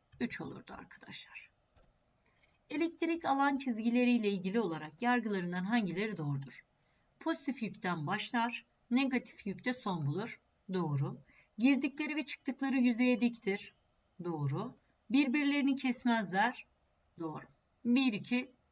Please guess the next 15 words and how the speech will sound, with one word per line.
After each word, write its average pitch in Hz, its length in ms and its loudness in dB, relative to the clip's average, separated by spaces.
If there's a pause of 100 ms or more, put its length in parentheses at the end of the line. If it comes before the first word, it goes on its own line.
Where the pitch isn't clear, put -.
(100)
üç - 180 -6
cevap. - 320 -8 (1500)
Artı 320 320 0
Q 339 220 0
yüküne 285 340 2
etki 277 220 -2
eden 269 240 2
kuvvetlerin 240 540 0
bileşkesi 220 480 -4
F'tir. 262 500 -6
Buna 262 160 4
göre 180 300 2
Q 254 280 0
X 240 360 0
kaç 233 380 -4